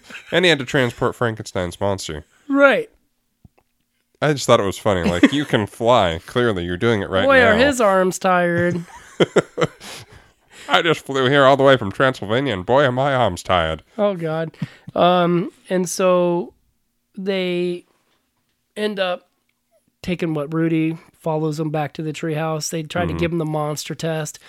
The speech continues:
Speaker 2: but God damn it, Rudy's just
Speaker 1: Which
Speaker 2: too
Speaker 1: is the dumbest damn monster test. How do you kill a werewolf? Silver bullets. What about the other reason or way you can do it? What is it? Well, it could be this or this.
Speaker 2: Well, they're fucking
Speaker 1: Maybe
Speaker 2: with him.
Speaker 1: this. I know, but it's like,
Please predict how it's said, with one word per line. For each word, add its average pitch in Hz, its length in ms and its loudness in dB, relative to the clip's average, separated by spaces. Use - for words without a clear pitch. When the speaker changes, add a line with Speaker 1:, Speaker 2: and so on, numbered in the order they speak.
Speaker 2:
but 170 140 -8
God 196 300 -2
damn 180 180 0
it, 185 60 -2
Rudy's 185 400 0
just - 300 -6
Speaker 1:
Which 135 160 -2
Speaker 2:
too 127 60 0
Speaker 1:
is 277 80 6
the 95 180 0
dumbest 127 460 0
damn 98 420 -2
monster 101 420 -2
test. 101 380 -2
How 139 200 4
do 135 60 0
you 123 140 0
kill 127 380 2
a 104 120 -2
werewolf? 110 840 2
Silver 107 340 -2
bullets. 98 460 0
What 147 160 4
about 135 300 6
the 135 180 -4
other 139 400 4
reason 98 680 -2
or 104 140 -2
way 110 140 0
you 107 160 -4
can 104 220 -6
do 101 220 0
it? 85 260 -2
What 101 160 -2
is 101 140 2
it? 85 160 -4
Well, 131 260 6
it 123 80 0
could 165 240 0
be 123 140 0
this 117 560 0
or 120 120 -2
this. 123 400 4
Speaker 2:
Well, 196 80 2
they're 233 120 2
fucking 165 300 -2
Speaker 1:
Maybe 147 140 2
Speaker 2:
with 160 80 2
him. 175 100 0
Speaker 1:
this. 110 400 0
I 143 160 -2
know, 90 320 -2
but 107 140 -4
it's - 160 -6
like, - 240 -4